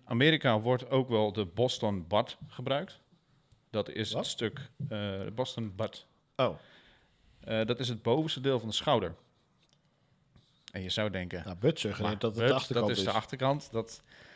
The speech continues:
Speaker 1: nee, hoe komt dat? In de zeventiende eeuw ehm, kwamen ze erachter dat een halve varkensschouder precies in een houten vaatje past.
Speaker 2: Oh, wat handig.
Speaker 1: En een vaatje heet ook wel een bad, dus vandaar
Speaker 2: Budweiser.
Speaker 1: Boston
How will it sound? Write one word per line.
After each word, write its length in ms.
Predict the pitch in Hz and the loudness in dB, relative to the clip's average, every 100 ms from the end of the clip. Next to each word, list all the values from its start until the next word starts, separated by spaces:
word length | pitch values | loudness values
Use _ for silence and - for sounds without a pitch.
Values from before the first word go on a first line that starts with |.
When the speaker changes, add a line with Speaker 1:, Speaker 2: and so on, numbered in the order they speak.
| - | -4
Speaker 1:
nee, 180 | - 170 | 2 2
hoe 180 | 165 151 | 0 -2
komt 240 | 202 196 | 0 -2
dat? 240 | 185 180 - | -2 -2 -4
In 160 | 190 | -2
de 80 | 139 | 0
zeventiende 440 | 127 160 160 143 156 | 4 2 2 0 4
eeuw 240 | 165 175 - - - - - _ - | 2 2 -8 -20 -20 -20 -20 _ 0
ehm, 340 | 120 117 113 - _ _ _ | 4 4 2 -2 _ _ _
kwamen 280 | 139 165 123 | 4 4 4
ze 80 | |
erachter 560 | 107 - 147 - 143 131 | 0 2 0 2 0 2
dat 300 | 113 113 - | 2 2 0
een 120 | - 90 | -6 -4
halve 420 | 87 143 185 123 | 4 4 4 2
varkensschouder 800 | 110 131 160 - 139 143 147 185 - _ | 2 2 2 -4 0 0 0 -4 -8 _
precies 480 | 117 - - 95 - | -2 -2 -2 -2 0
in 80 | |
een 80 | 131 | 0
houten 300 | 110 123 113 | 4 2 2
vaatje 320 | 95 131 131 - | 2 2 2 -2
past. 340 | 82 - - - - | -4 -4 -10 -14 -8
Speaker 2:
Oh, 100 | 233 | -4
wat 160 | 240 - _ _ | -4 -4 _ _
handig. 380 | 160 165 170 - - _ _ - - | -12 -6 -8 -8 -20 _ _ -20 -4
Speaker 1:
En 220 | 120 113 - | 0 0 0
een 140 | 117 | -4
vaatje 460 | 104 101 120 - 180 | 0 0 2 0 -4
heet 260 | - 107 107 | 0 0 2
ook 140 | 110 | 0
wel 180 | 98 92 - | 0 -2 -2
een 140 | 104 | 0
bad, 300 | 98 117 - _ _ _ - | 2 2 0 _ _ _ -6
dus 180 | 107 | -2
vandaar 440 | - 92 95 107 127 - | -2 0 0 0 -2 -2
Speaker 2:
Budweiser. 420 | 110 104 110 104 | 0 2 6 6
Speaker 1:
Boston 340 | 127 117 139 | 4 0 -2